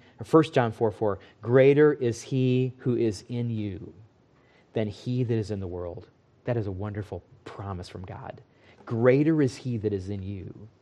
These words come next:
than he that is in the world." He's taken away that defeat. There are so many more ways that the Lord has removed every barrier. He's removed our blindness. He's removed our weakness. He has not only given us rich nourishment, he has removed every reason that we should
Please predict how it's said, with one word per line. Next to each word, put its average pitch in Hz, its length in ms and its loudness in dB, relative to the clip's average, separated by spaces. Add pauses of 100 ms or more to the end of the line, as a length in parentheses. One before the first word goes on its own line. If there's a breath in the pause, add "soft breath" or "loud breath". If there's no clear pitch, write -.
(300 soft breath)
than 110 120 -2
he 127 380 -2
that 117 160 0
is 104 160 -4
in 104 100 -6
the 101 80 -6
world." 101 240 -4
He's 120 200 -8
taken 143 360 -2
away 107 280 -2
that - 200 -6
defeat. - 760 -12 (800 soft breath)
There 143 120 8
are - 20 4
so 156 320 2
many 160 160 2
more 143 160 2
ways 120 220 4
that 113 100 -4
the 117 80 -2
Lord 113 300 2
has 110 180 -2
removed 117 480 0
every 120 240 0
barrier. 110 380 0
He's 123 240 -4
removed 123 260 0
our 101 80 2
blindness. 113 720 -6 (160 loud breath)
He's 131 160 0
removed 120 400 0
our 107 80 -2
weakness. 107 640 -4 (240 loud breath)
He 160 100 4
has 127 100 4
not 165 260 4
only 160 140 2
given 143 300 2
us 127 160 -2
rich 151 300 2
nourishment, 131 680 0 (160 loud breath)
he 175 160 2
has 165 160 6
removed 147 400 4
every 175 400 6
reason 151 480 6
that 131 140 2
we 147 80 4
should 139 260 0